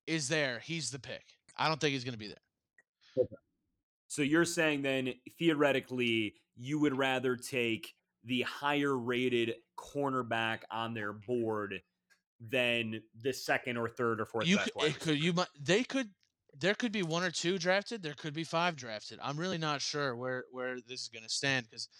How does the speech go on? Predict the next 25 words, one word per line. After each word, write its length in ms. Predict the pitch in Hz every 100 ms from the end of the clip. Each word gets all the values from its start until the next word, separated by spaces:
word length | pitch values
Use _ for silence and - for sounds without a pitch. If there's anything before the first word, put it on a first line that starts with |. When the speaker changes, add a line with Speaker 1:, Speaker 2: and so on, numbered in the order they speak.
| - _ -
Speaker 1:
I 60 |
mean, 160 | 156 160 - - - - _
this 300 | 147 170 175
is 80 | 190
an 60 |
offensive 560 | 156 156 151 139 127 113
league, 280 | 127 127 117
and 220 | 113 117 -
every 260 | 139 156
team 440 | 139 - 143 131 120 113 -
needs 260 | 127 135 117
another 220 | 123 117
wide 140 | 117
receiver, 500 | 110 107 113 104 107 -
even 240 | 135 143 135
if 120 | -
you're 100 | 117
stacked 440 | - 127 120 -
at 60 | 117
the 60 |
position. 420 | - - 107 - 98 _ _ _ - - _
You 120 | 127 135
might 240 | 139 127
take 240 | 143 123
one. 180 | 104 104